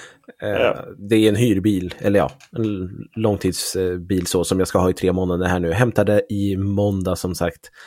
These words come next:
Speaker 1: Sprillans ny var den. Jag fick till och med dra av plasten från skärmen.
Speaker 2: Ja, vad härligt. Fantastiskt härligt. Det är ju många nya elbilar, eh, som, eh, har kommit på marknaden och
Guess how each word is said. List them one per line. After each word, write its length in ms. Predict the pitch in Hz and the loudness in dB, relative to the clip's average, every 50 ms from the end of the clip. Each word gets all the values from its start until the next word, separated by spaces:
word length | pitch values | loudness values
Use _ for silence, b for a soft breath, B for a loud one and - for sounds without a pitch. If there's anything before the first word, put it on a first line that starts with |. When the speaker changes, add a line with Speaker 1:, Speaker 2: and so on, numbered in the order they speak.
| B B B B | B B B B
Speaker 1:
Sprillans 760 | - - - - 135 151 151 147 131 127 135 139 127 - - | -12 -4 -2 0 2 4 4 4 4 4 4 4 4 2 2
ny 200 | 135 139 143 127 | 2 4 4 4
var 160 | 104 90 82 | 4 2 2
den. 200 | 80 73 73 69 - | 2 0 -4 -8 -6
Jag 120 | - 101 | -4 -2
fick 140 | - 113 110 | -2 -2 -4
till 200 | - - 123 117 | 0 2 2 2
och 60 | 117 | 2
med 200 | 113 113 113 110 | 2 0 0 0
dra 120 | 107 113 110 | 0 2 0
av 100 | 107 104 | 0 0
plasten 480 | - - 110 104 - - - 107 98 | -2 -2 -2 -2 -2 -4 -4 -4 -4
från 140 | - 98 92 | -2 -4 -2
skärmen. 400 | - 95 92 90 85 85 80 76 - _ _ _ _ _ _ | -2 -2 -2 -2 -2 -4 -6 -8 -10 _ _ _ _ _ _
Speaker 2:
Ja, 220 | - 90 92 92 90 | -2 2 2 2 4
vad 100 | 90 87 | 2 2
härligt. 440 | 101 98 95 87 85 82 - - - - - 117 - - - | 2 0 0 0 -2 -4 -4 -8 -10 -8 -6 -8 -6 -4 -2
Fantastiskt 480 | 123 110 - - 101 95 - 95 87 - | -2 0 0 0 0 0 -2 -4 -2 0
härligt. 220 | 113 101 101 95 - B B B B B B | 0 0 0 -2 -8 B B B B B B
Det 120 | - 110 | 2 4
är 40 | 127 | 4
ju 100 | 139 135 | 6 6
många 280 | 135 139 139 143 127 120 | 6 4 4 4 2 2
nya 400 | 131 139 147 139 117 113 104 - | 4 4 4 6 6 4 4 4
elbilar, 800 | - 113 123 120 107 117 104 95 92 95 92 90 - - - - | 2 2 2 2 2 2 2 4 4 4 4 2 0 -2 0 0
eh, 220 | 95 101 101 101 | 2 2 2 2
som, 440 | 95 - - 113 101 95 95 95 95 | 0 0 0 0 0 0 -2 -4 -4
eh, 240 | 95 92 95 90 80 | -2 -2 -2 0 0
har 100 | 101 101 | -2 0
kommit 320 | - - 127 117 98 - | 0 0 0 0 -2 -4
på 60 | - | -2
marknaden 420 | 120 123 135 139 123 107 92 95 92 | 0 0 0 2 0 0 0 2 2
och 200 | 95 92 - | 0 -2 -2